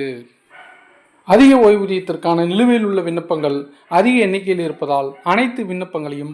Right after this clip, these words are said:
பரிசீலிக்க அடுத்த மூன்று மாத காலக்கெடுவை இ பி எஃப் ஓ நோக்கமாக கொண்டுள்ளது.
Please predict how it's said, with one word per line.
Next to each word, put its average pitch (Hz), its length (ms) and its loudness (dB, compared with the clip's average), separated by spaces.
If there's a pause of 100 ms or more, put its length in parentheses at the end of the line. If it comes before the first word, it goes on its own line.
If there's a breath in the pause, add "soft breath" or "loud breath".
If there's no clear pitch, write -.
(100)
பரிசீலிக்க 214 640 -4
அடுத்த 165 260 -6
மூன்று 233 380 -4
மாத 208 320 -4
காலக்கெடுவை 165 760 -6
இ 226 120 -10
பி 226 140 -12
எஃப் 170 200 -10
ஓ 185 60 -8
நோக்கமாக 170 520 -8
கொண்டுள்ளது. 147 800 -6